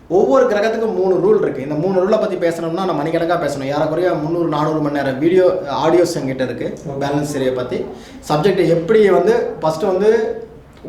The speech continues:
Speaker 1: கிரகத்தினுடைய ரூலு, அதுக்கப்புறம் அதனுடைய அடிப்படை கட்டமைப்பு.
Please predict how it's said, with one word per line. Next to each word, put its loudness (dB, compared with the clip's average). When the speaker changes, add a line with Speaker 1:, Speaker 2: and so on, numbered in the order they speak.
Speaker 1:
கிரகத்தினுடைய 2
ரூலு, 2
அதுக்கப்புறம் 0
அதனுடைய 2
அடிப்படை 2
கட்டமைப்பு. -2